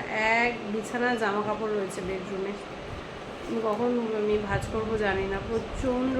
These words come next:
ঘুম পাচ্ছে, আমি কিছুতেই তাকিয়ে থাকতে পারছি না। আমার জামা কাপড়গুলো এখন ভাঁজ করতেও ইচ্ছা করছে না।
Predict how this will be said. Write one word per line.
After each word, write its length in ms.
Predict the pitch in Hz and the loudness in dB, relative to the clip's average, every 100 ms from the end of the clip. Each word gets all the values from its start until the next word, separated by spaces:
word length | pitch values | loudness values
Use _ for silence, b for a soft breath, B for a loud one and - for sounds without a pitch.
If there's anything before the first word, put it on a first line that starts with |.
| 233 | 2
ঘুম 160 | 214 202 - | 2 0 -2
পাচ্ছে, 220 | 196 208 | -4 -2
আমি 140 | 214 214 | -2 -2
কিছুতেই 600 | 233 - 247 - 247 233 | -4 -4 -4 -2 2 4
তাকিয়ে 340 | 240 214 202 208 | 4 2 2 0
থাকতে 240 | 220 262 | 0 -2
পারছি 340 | 247 214 - 247 | -4 -4 -4 -4
না। 120 | 226 | -2
আমার 280 | 214 233 226 | 0 0 2
জামা 240 | 196 208 | 0 0
কাপড়গুলো 340 | 220 226 233 | 0 0 0
এখন 160 | 233 247 | 0 0
ভাঁজ 180 | 214 190 - | 0 -2 -4
করতেও 300 | 208 - 247 | -6 -2 -2
ইচ্ছা 220 | 208 220 | -2 -4
করছে 300 | 202 202 | -6 -8
না। 60 | 101 | -8